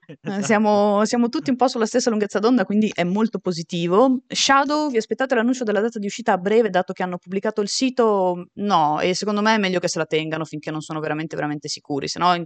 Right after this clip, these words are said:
Speaker 1: incappiamo in, eh, errori di comunicazione più o meno evitabili, che sarebbe meglio
Speaker 2: Mm.
Speaker 1: evitare del tutto.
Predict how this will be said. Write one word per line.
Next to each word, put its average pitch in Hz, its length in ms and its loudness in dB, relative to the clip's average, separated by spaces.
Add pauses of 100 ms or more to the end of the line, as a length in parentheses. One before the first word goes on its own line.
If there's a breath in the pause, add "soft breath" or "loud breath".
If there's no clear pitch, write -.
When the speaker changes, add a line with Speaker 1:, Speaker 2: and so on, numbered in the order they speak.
(140)
Speaker 1:
incappiamo 156 720 -4
in, 147 220 -4
eh, - 1300 -12
errori 165 260 0
di 160 100 -8
comunicazione 156 1200 0 (260)
più 214 200 4
o 208 60 8
meno 180 520 0 (480)
evitabili, 151 680 -2 (440)
che 131 420 -6 (100)
sarebbe 131 280 -8
meglio 127 140 -8
Speaker 2:
Mm. 123 40 -8
Speaker 1:
evitare 131 260 -8
del 131 160 -12
tutto. - 320 -20